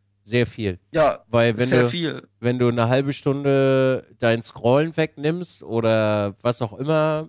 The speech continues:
Speaker 1: ne? Das,
Speaker 2: Ja.
Speaker 1: das ist alles überhaupt nicht schlimm, weil's menschlich ist. Man muss nur halt einfach für sich ehr-, zu sich selber ehrlich sein. Ne? Wenn man jetzt
Speaker 2: Ja.
Speaker 1: sagt so, „Ey, ich hab keine Zeit für Sport.“ Fast in jedem,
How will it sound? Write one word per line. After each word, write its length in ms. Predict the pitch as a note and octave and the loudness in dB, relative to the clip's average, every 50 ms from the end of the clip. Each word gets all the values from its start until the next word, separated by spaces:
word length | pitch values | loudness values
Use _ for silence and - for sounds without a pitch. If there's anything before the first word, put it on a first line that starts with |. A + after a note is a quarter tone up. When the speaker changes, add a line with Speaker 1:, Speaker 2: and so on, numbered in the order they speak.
| - - | -10 -6
Speaker 1:
ne? 320 | A#2+ C#3 F3 G#3 G#3 F#3+ _ _ _ _ _ _ _ _ _ - | -2 -2 -2 -2 -4 -8 _ _ _ _ _ _ _ _ _ 0
Das, 260 | C#3 C#3 C3+ - - _ - - C#3 | 2 2 2 0 -6 _ -14 -10 -8
Speaker 2:
Ja. 160 | C#3 C3+ C3+ | -8 -4 0
Speaker 1:
das 160 | D3 D#3 - | 0 0 0
ist 140 | A3 G#3+ - | 0 -4 -2
alles 320 | - G3 B3 B3+ A#3 - | 0 0 0 0 0 -2
überhaupt 260 | A3 G3 F#3+ G3 F#3+ G3 | 0 0 0 0 0 -2
nicht 160 | F#3+ F3 - | -4 -4 -4
schlimm, 220 | - B3 A3 D3 | -4 -6 -4 -2
weil's 240 | A2+ G#2+ G#2+ - - | -2 -2 -2 -4 -2
menschlich 460 | B2 D#3+ G3 - - A2+ G2+ F#2 - | -2 -2 -2 -4 -8 -8 -10 -8 -8
ist. 200 | C#2+ F#2 - - | -12 -16 -16 -8
Man 140 | G2 A2 A#2+ | -4 -2 0
muss 240 | B2 D3 D3+ - - | 0 0 -2 -2 0
nur 160 | C#3 B2+ B2+ | 0 2 2
halt 160 | B2+ A#2+ G#2+ | 2 0 -2
einfach 300 | E2 G#2+ A#2 - B2 A2 | -2 -4 -4 -4 -4 -8
für 160 | - - A#2 | -8 -8 -12
sich 200 | G#2 G2 G2+ G2 | -12 -12 -14 -12
ehr-, 260 | A2+ G#2 C3 G#2+ - A2+ | -8 -6 -6 -6 -8 -8
zu 160 | - - B2+ | -10 -8 -6
sich 260 | A#2 A#2+ A#2+ G#2 - | -4 -4 -6 -6 -2
selber 340 | - B2 B2 C#3 C3+ B2 G2+ | 0 0 0 2 0 0 0
ehrlich 340 | B2+ D#3+ D3+ C3+ B2 A2 - | 0 0 0 0 -2 -6 -8
sein. 280 | - F2+ F2 E2+ - _ _ _ _ _ _ - | -10 -14 -14 -14 -18 _ _ _ _ _ _ -4
Ne? 140 | C#3 E3 E3 | -2 -2 0
Wenn 100 | D3+ D3+ | 0 0
man 140 | D3+ D3 C#3+ | 0 0 0
jetzt 180 | C#3 C#3 - - | 0 -2 0 -2
Speaker 2:
Ja. 120 | C#3 C#3+ | -2 -2
Speaker 1:
sagt 100 | C3+ - | -2 -2
so, 260 | - C3+ C3 C3 B2 - - | 0 0 2 2 0 -2 -4
„Ey, 380 | B2 C3 C#3+ D3+ D#3+ D#3 C3 | -2 0 0 2 2 0 -2
ich 180 | A2+ B2 - - | -2 -4 -2 -2
hab 180 | C#3+ - - - | -4 -4 -6 -6
keine 380 | - C3+ B2+ B2+ B2+ B2+ B2 | -2 -2 0 0 0 -4 -6
Zeit 320 | - - - C3 B2+ A#2+ - | -6 -2 0 0 0 0 0
für 160 | - B2 A2 | -2 -4 -4
Sport.“ 480 | - - - A#2+ G#2+ G2+ F2+ E2+ - _ _ _ _ _ _ _ _ - B2 | -4 -4 -4 -2 0 0 0 -4 -6 _ _ _ _ _ _ _ _ -20 -20
Fast 380 | A#2 - - D3+ D#3 - - C#3 | -8 -2 0 0 0 0 -2 -6
in 160 | C3 C3 C3 | -4 -4 -2
jedem, 640 | B2+ D3 E3 F3 F3+ E3+ D#3+ D#3+ D#3 D3+ D3+ C#3+ | 0 2 2 2 0 -2 -6 -10 -12 -14 -18 -20